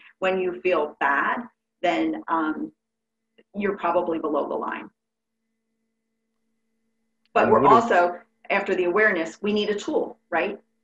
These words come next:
Speaker 1: So it's great that we're, we know we're where we are, but how can we change the, change the shift? How can we signal to our brain and to the people that we're talking to, like, "It's okay, we're safe. Now let's get to the good conversations."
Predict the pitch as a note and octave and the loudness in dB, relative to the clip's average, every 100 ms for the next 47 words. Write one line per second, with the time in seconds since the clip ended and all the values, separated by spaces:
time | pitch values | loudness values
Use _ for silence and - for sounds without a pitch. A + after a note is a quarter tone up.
0 | - F3+ F#3 F#3+ - A3 A3+ F#3 - F3 | 0 2 4 0 2 4 4 0 0 2
1 | E3 E3+ F3 F3 A3 A3+ F3 D#3 D#3 E3+ | 0 0 0 2 4 2 2 0 0 -2
2 | D#3 D#3+ D#3+ D#3+ D#3+ F3 - G#3+ G3 G3 | -2 -2 2 2 2 0 0 4 4 2
3 | F#3 E3+ E3 D#3+ D#3 - _ - D3+ D#3+ | -4 -4 -2 -4 -4 -8 _ -8 -4 -4
4 | D#3 C#3+ A#2+ - _ _ - E3+ D#3 - | -4 -6 -6 -8 _ _ -8 -6 -6 -10
5 | - E3 - A3 A#3 A3 F#3 - F3+ F3 | -6 -6 0 2 2 -2 -6 -2 -2 -2
6 | E3 F3 E3 F3 G3 D#3+ E3 D#3+ D#3 D#3 | -6 -6 0 2 2 2 -2 0 0 -2
7 | - _ _ F3 E3+ E3 D#3+ - _ _ | -8 _ _ -4 -2 -2 -6 -10 _ _
8 | - F3 - F#3+ F3+ F3 E3+ D#3 - E3+ | -2 -2 -2 -6 -4 -2 -2 -2 0 0
9 | F3 E3 - D#3 D#3 D#3 - A#3 A#3+ A3+ | 0 -4 -2 0 0 -2 0 0 2 -2
10 | A3+ - - - E3+ F#3+ - F3 D3 - | -2 -8 -8 -8 -6 -6 -4 -4 -4 -6
11 | E3 E3 F3 F3 - - - F3 - D#3+ | -2 0 0 -2 -2 -2 -4 -8 -2 -2
12 | - D#3+ - - C#3+ - - - - | -2 -6 -6 -8 -8 -8 -10 -14 -18